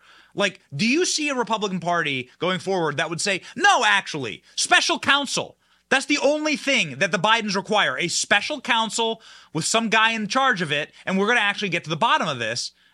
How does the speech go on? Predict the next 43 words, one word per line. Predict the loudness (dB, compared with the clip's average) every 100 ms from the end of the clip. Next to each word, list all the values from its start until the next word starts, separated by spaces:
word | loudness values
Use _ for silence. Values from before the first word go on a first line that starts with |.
| _
Um, | 0 2 0 -2 -8 -8 -6 -6
why | -6 -2 2 2
did | 2
we | 0
not | 2 0
have | 0
the | -4
capacity | -2 -2 -2 -2
to | 0
do | -2
that? | -4 -2
Donald | 2 2 2
Trump | -2 0
made | -2 2
one | 0 2
phone | 2 2 2
call | -2 -2
to |
Zelensky, | -2 -2 0 0 0 -2 -2 -4 -4 0
and | 4
then | 4
everyone | 4 2 4
retreated. | 2 4 4 4 2 0 -10 -4
As | 0 2
soon | 2 2
as | 2
they | 0
had | 0 -4 -4
said, | 0 0
"You're | 2 4
over | 4 2
the | 0
target," | 2 2 2 -2 -2
everyone | 0 0 2
retreats, | 0 2 2 0 -4 -10 _
right? | 4 4 4 -2 _ _ -6
Like | -4 0
the, | 0 -2 -6
the | -6
common | -4 0 2 2 0 -6 _
Washington | -2 0 0 -2 -4 -2
General's | 0 -2 -2 -4
playbook. | -4 -4 -4 -6